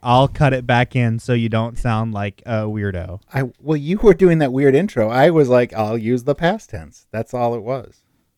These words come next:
Speaker 1: But I did, I was like, "I
Speaker 2: Okay.
Speaker 1: am Karsten.
Speaker 2: Okay.
Speaker 1: I'm Karsten."
Speaker 2: And I
Speaker 1: We'll start again.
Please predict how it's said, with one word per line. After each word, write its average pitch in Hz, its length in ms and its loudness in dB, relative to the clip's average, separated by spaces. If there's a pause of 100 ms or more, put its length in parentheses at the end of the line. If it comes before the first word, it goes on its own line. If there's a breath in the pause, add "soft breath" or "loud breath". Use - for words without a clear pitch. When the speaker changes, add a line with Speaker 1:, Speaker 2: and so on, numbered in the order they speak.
(760)
Speaker 1:
But 214 140 0
I 247 80 -2
did, 320 180 -6
I 143 140 2
was 139 160 0
like, 135 120 -4
"I 135 280 -2
Speaker 2:
Okay. 170 140 -12
Speaker 1:
am 117 340 -4
Karsten. 147 480 -6
Speaker 2:
Okay. 92 180 -10
Speaker 1:
I'm 147 260 -8
Karsten." 117 560 -10 (240)
Speaker 2:
And 139 140 6
I 175 160 6
Speaker 1:
We'll 151 80 0
start 147 240 -2
again. 113 320 -10